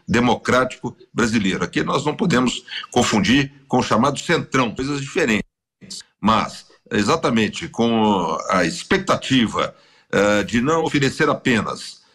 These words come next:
eh, ao país duas opções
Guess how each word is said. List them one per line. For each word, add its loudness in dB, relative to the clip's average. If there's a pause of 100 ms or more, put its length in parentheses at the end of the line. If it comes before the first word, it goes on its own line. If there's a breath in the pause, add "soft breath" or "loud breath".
(200 soft breath)
eh, 2
ao 0
país 0
duas 0
opções -2